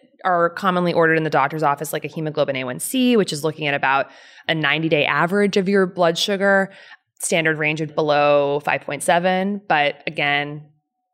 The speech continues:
titer's probably better, so around more like five or so, five percent.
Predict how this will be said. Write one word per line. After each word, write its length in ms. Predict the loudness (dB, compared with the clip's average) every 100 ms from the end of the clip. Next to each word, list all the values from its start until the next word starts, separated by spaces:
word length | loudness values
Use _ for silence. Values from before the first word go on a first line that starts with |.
| _ _ _ _ _ _ -20
titer's 400 | -8 -4 -2 -4
probably 280 | -6 -4 -2
better, 380 | 0 2 2 0
so 160 | -6
around 420 | -4 -2 -4 -6
more 120 | -6 -6
like 180 | -6
five 540 | -10 -6 -2 -2 -2 -4
or 100 | -6
so, 480 | -2 2 2 2 2
five 240 | 0 -2
percent. 680 | -6 -8 -6 -4 -4 -8